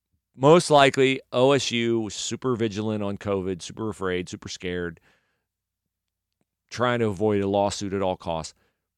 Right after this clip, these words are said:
I don't think they're gonna let you go to the spring game on April seventeenth. Just don't see it.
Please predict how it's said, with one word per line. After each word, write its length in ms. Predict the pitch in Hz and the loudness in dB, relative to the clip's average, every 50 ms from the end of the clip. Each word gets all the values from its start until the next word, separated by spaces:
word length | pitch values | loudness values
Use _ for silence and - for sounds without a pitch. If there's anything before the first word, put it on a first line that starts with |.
| _ _ - | _ _ 0
I 120 | 131 139 | 4 4
don't 120 | 135 120 | 4 4
think 160 | - 123 107 - | 2 -2 -4 -2
they're 100 | 110 101 | -4 -4
gonna 140 | 104 101 | -2 -2
let 160 | 95 92 - - | -4 -4 -6 -8
you 60 | - | -10
go 80 | 98 | -8
to 40 | 85 | -8
the 60 | 90 | -8
spring 260 | - - - 85 - - | -10 -12 -14 -16 -16 -14
game 180 | - - - 50 | -16 -18 -16 -16
on 120 | 50 50 | -16 -14
April 260 | 50 - - 80 80 | -16 -16 -14 -16 -16
seventeenth. 520 | - - - 82 85 85 - - - _ _ _ | -14 -14 -14 -14 -14 -18 -20 -20 -20 _ _ _
Just 140 | - - - | -20 -14 -4
don't 200 | - 113 98 - | -4 -4 -4 -4
see 120 | - - | -8 -12
it. 120 | 73 - | -14 -14